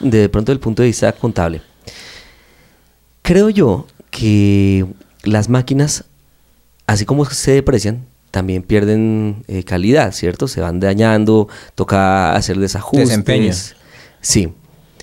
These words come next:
Speaker 1: Y sobre eso también hay que tener mucho cuidado, porque a veces nos, nos pasa que nos aferramos tanto a algo,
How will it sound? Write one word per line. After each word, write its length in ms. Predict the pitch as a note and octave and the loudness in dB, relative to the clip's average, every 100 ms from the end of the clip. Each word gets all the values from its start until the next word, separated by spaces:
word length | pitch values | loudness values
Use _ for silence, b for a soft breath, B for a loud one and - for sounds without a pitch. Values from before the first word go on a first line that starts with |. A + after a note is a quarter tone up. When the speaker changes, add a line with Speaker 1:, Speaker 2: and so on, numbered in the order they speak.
| b - | b -8
Speaker 1:
Y 100 | A#2+ | -4
sobre 500 | - A2 G#2+ A2 A2+ | 2 4 6 6 4
eso 260 | A#2 D#3 D#3 | 2 0 0
también 280 | B2 G#2 | 0 0
hay 60 | G#2+ | 0
que 80 | - | 0
tener 200 | B2+ G#2 | 0 0
mucho 240 | G#2+ - | -2 -4
cuidado, 380 | - A#2 C3 A2+ | 0 2 2 0
porque 220 | G2+ G2 | -4 -2
a 40 | G2 | -2
veces 180 | A2+ | 0
nos, 260 | C#3 C#3 - | -2 -2 -6
nos 180 | A2 G#2+ | -8 -4
pasa 260 | - G#2 G#2+ | -2 -2 -2
que 100 | C3 | -2
nos 100 | B2 | -2
aferramos 520 | B2 G#2+ G2 G#2+ A2+ | 0 0 0 -2 0
tanto 300 | C3+ C3 C#3 | 0 2 4
a 40 | B2+ | 2
algo, 240 | A2 | 2